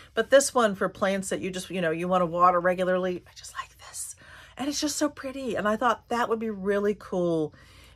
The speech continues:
um, stocking stuffer for, you know,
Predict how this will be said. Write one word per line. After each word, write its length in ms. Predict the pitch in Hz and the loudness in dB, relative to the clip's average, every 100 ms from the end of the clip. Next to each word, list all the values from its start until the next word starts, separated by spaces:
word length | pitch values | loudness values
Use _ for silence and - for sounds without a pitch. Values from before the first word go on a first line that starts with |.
| - | 0
um, 480 | 190 180 170 156 - _ _ _ _ _ _ _ _ _ _ _ _ - - | 6 6 6 0 -12 _ _ _ _ _ _ _ _ _ _ _ _ -16 -6
stocking 460 | - 220 220 214 | 6 8 8 2
stuffer 400 | 190 185 - 165 - | -2 -2 0 -2 2
for, 480 | 180 170 165 170 - - - - | 4 6 4 2 -4 -20 -20 -14
you 100 | 214 | -8
know, 260 | 165 - - | -8 -8 -12